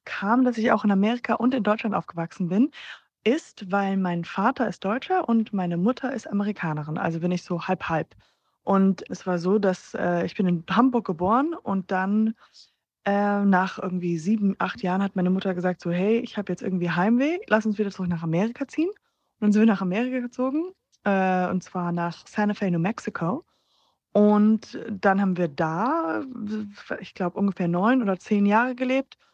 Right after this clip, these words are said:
Und dann hat mein Vater gesagt, äh, „Jetzt hab ich wieder Heimweh“, und dann sind wir wieder zurückgezogen. Also es war ein, äh, ständiges Hin und Her eigentlich. Und als erwachsener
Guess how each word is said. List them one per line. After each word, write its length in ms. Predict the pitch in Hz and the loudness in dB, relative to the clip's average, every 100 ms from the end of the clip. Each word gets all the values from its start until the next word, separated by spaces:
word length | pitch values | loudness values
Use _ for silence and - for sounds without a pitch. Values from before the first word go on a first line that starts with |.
| _ - | _ -6
Und 80 | 185 | 0
dann 80 | 185 | 2
hat 100 | 180 | 2
mein 140 | 170 | -2
Vater 320 | - 262 262 | -2 -2 -2
gesagt, 400 | 240 233 233 - | -2 -2 -2 -2
äh, 240 | 196 196 196 - - | -2 -2 -2 -6 -2
„Jetzt 300 | 208 202 196 | -2 0 -2
hab 100 | - | -2
ich 160 | 269 | -2
wieder 180 | 262 262 | -2 0
Heimweh“, 260 | 233 233 240 | 2 2 4
und 100 | 208 | 4
dann 80 | |
sind 100 | 208 | 2
wir 80 | 202 | 2
wieder 160 | 202 190 | 0 0
zurückgezogen. 720 | 190 190 185 - 151 151 147 _ _ _ - | -2 -4 -4 -4 -6 -6 -10 _ _ _ -4
Also 180 | 175 | -2
es 140 | 175 165 | -2 0
war 260 | 190 175 | 2 2
ein, 240 | - 180 180 | 0 -2 -2
äh, 140 | 180 | -4
ständiges 480 | - 196 202 180 170 | -4 -2 -2 -2 -6
Hin 240 | - 208 | -2 0
und 100 | 185 | 0
Her 320 | 156 170 175 - | 0 -2 0 0
eigentlich. 560 | 156 151 175 202 - - | -2 -2 -2 -2 -4 0
Und 200 | 175 - | 0 2
als 200 | 180 - | 0 2
erwachsener 720 | 180 185 214 - 240 233 | 2 2 2 -2 -2 0